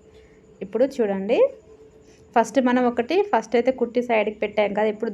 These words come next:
దాని పొడవు చూసుకోవాలి. ఉక్స్ పట్టి పొడవు ఒకసారి చెక్ చేసుకోవాలి కరెక్ట్గా ఉందా లేదో అని. రెండు సమానంగా రావాలంటే ఇలా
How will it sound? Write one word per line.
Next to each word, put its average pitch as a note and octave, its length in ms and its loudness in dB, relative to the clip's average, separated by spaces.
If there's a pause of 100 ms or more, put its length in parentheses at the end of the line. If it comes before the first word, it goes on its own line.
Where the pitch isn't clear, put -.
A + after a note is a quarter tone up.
దాని A3 220 2 (500)
పొడవు A3+ 220 4 (100)
చూసుకోవాలి. G#3+ 640 2 (560)
ఉక్స్ - 240 -14
పట్టి G#3 220 0 (100)
పొడవు G#3 320 0
ఒకసారి G#3+ 360 -2
చెక్ G3+ 240 -4
చేసుకోవాలి G3 580 -2
కరెక్ట్గా G3 480 -4
ఉందా F#3+ 200 -2 (100)
లేదో F#3+ 240 -2
అని. A#3 120 -4 (100)
రెండు G3+ 260 -2
సమానంగా F#3+ 500 -4 (120)
రావాలంటే F#3+ 540 -2 (520)
ఇలా A3+ 120 0